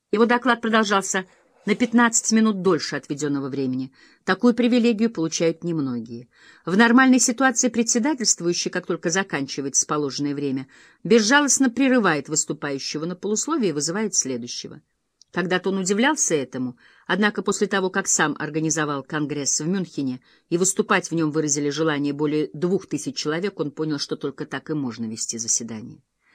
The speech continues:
В принципе, сам доклад он закончил вовремя, да иначе не могло быть. Он не раз прочитал его в гостинице со стоппером в руке. Ровно сорок минут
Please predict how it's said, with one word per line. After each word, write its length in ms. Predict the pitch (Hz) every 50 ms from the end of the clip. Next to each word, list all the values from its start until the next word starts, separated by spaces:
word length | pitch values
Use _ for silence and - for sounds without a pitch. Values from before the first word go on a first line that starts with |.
| _ _ _ _ _ _
В 100 | - -
принципе, 460 | - 277 359 403 381 - - - 339
сам 280 | - - 311 311 320 311
доклад 380 | 277 294 294 - 262 247 247 226
он 100 | 196 170
закончил 520 | 165 165 160 - 160 156 151 - 147 143
вовремя, 500 | 131 131 123 113 117 113 110 110 110 - _ _ _ _ -
да 160 | 196 226 226
иначе 380 | 208 208 190 180 - - - 170
не 80 | 165
могло 320 | 160 156 147 143 131 123 110
быть. 320 | 110 101 101 - - - _ - - - _
Он 180 | - - 339 330
не 80 | 330 330
раз 160 | 233 165 -
прочитал 500 | - - 143 - - - - 156 135 127
его 220 | 123 131 131 127 135
в 80 | 127
гостинице 640 | 143 165 165 - - 247 262 262 240 - - 208 190 - - _ _ _
со 180 | - - 226 220
стоппером 540 | - - - - 143 - - 123 123 120
в 60 | 113 120
руке. 340 | 120 - - - - - - _ _ _ _ _ _ _
Ровно 320 | 156 196 226 240 247 254
сорок 420 | 233 - - 262 285 311 302 -
минут 380 | 277 269 262 220 175 156 - -